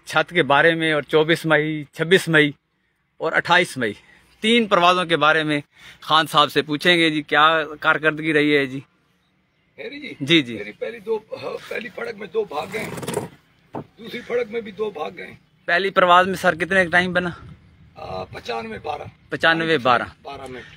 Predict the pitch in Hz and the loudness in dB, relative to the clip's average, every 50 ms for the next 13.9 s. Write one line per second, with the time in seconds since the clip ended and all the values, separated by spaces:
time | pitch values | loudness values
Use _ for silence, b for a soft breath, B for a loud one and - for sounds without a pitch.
0 | - _ _ - 139 131 127 127 123 123 123 117 - 151 156 170 196 220 220 185 | -20 _ _ -12 -10 -8 -6 -6 -6 -6 -8 -4 2 4 4 4 4 2 0 -2
1 | 202 196 196 - 190 170 151 156 135 - 147 131 135 117 110 110 107 - 107 104 | -4 -4 -2 -2 -2 -2 -2 -6 -8 -6 -6 -4 -4 -4 -6 -6 -6 -6 -8 -12
2 | 98 98 95 - - - - - - - - - 95 90 87 82 87 - 85 82 | -12 -14 -18 -20 -18 -18 -18 -16 -14 -14 -14 -14 -16 _ _ -20 -18 -18 -16 -18
3 | 80 _ 92 92 92 87 80 - - - _ - 95 95 98 92 87 - - - | -20 _ -18 -16 -16 -18 -18 -20 -20 -20 _ -14 -12 -12 -12 -14 -18 -20 -20 -20
4 | 113 110 - - - - - - - 147 151 160 156 156 147 151 143 - - 147 | -20 -20 -20 -20 -20 -20 -10 -2 2 6 6 6 6 4 2 0 0 2 0 0
5 | 139 139 135 - 147 160 165 165 - - 151 143 139 139 135 135 143 131 135 131 | 0 0 0 2 2 2 2 0 -4 -4 -2 -2 -2 0 0 0 0 2 0 0
6 | 123 123 131 127 - 156 151 147 139 143 131 - 135 131 127 - 135 123 120 127 | 0 0 0 2 2 4 4 4 4 2 0 0 0 0 0 2 0 -2 0 0
7 | 135 127 120 123 120 - 143 139 131 139 131 135 131 - 147 139 - B B B | 0 2 2 2 2 0 -2 -6 -4 -6 -8 -4 0 2 2 2 2 B B B
8 | B B B B - 170 180 - - 180 175 170 196 185 180 185 185 180 165 180 | B B B B -2 -2 -2 0 0 -2 0 2 0 0 2 0 0 0 0 -2
9 | 180 175 160 151 151 151 - - 160 151 139 185 180 175 165 160 151 151 151 143 | 0 4 4 4 4 4 2 0 0 0 0 0 -2 0 2 4 2 2 2 -2
10 | - - _ - - - 180 - - - - 220 226 220 214 190 190 214 214 - | -10 -18 _ -18 -14 -14 -12 -12 -12 -14 -14 -12 -14 -14 -14 -8 -6 -4 -4 -4
11 | - 151 - - - - 95 90 90 82 - - - - - - - - - - | -6 -8 -10 -10 -12 -12 -12 -12 -12 -14 -14 -16 -18 -20 -20 -20 -18 -8 -2 2
12 | 147 156 170 175 170 151 - _ _ - - 196 196 - - 214 202 92 - 98 | 2 2 2 0 -4 -8 -12 _ _ -14 -14 -12 -12 -12 -12 -10 -10 -10 -10 -10
13 | 101 101 95 - - - 92 92 - 101 98 98 98 95 95 95 95 | -10 -10 -10 -10 -12 -14 -14 -14 -12 -10 -8 -8 -8 -8 -8 -8 -8